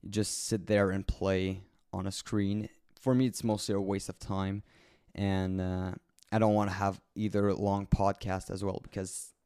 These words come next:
for me, just, it's not a waste of time for me to be on, on,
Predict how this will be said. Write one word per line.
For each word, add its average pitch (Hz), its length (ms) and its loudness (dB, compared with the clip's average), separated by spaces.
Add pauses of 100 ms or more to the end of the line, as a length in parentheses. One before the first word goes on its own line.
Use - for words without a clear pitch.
for 123 140 -8
me, 117 140 -2
just, 110 280 -6 (580)
it's 127 160 -4
not 170 120 6
a 147 40 8
waste 127 240 2
of 117 100 -8
time 113 240 2
for 113 180 -4
me 107 120 -2
to 101 80 -8
be 107 240 -4
on, 95 200 -2 (120)
on, 101 420 0